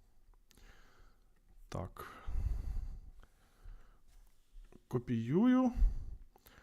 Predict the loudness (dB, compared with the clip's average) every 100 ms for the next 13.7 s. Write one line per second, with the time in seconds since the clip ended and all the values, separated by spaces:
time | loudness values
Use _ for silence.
0 | -20 -2 2 2 2 2 4 4 4 4
1 | 4 4 4 4 6 6 4 2 -4 -6
2 | -8 -10 -16 -20 -20 -20 -20 -20 -20 -20
3 | _ -14 -4 2 6 8 8 8 4 -2
4 | -16 -18 -20 -20 -20 _ _ _ _ -16
5 | 0 6 8 8 8 6 6 8 8 6
6 | 6 10 10 10 6 4 6 6 4 4
7 | 4 4 4 2 2 2 4 2 2 2
8 | 2 2 2 2 0 -4 -16 -20 -12 4
9 | 8 8 6 2 2 8 8 10 10 10
10 | 8 2 -2 4 8 8 6 4 6 6
11 | 4 4 4 4 2 4 8 10 8 6
12 | 0 -20 -20 -20 -20 -20 -20 -20 -6 2
13 | 4 6 6 4 4 2 0